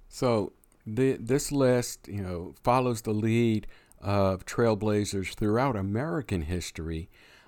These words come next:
Uh, the, uh, Black history makers of today are shaping not only today's, uh, news and events, but tomorrow's history as well.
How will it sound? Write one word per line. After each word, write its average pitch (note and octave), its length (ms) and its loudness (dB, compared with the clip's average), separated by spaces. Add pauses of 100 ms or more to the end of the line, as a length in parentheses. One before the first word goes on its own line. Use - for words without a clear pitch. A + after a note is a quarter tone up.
(160)
Uh, F#2 340 -2 (460)
the, G#2 520 0 (100)
uh, F2 300 -4 (280)
Black A#2+ 360 -2
history A#2 440 -2
makers G#2+ 580 2
of F#2+ 180 -2
today G2 560 0 (340)
are G2+ 140 0
shaping A2+ 720 2
not B2+ 200 2
only A#2 340 2
today's, A2+ 920 -2 (120)
uh, F2 220 -6
news G2 360 0
and G2 100 -2
events, F#2+ 460 -4
but - 320 -4
tomorrow's G2+ 540 -2
history F2+ 440 -6
as F2 140 -6
well. A2 380 -4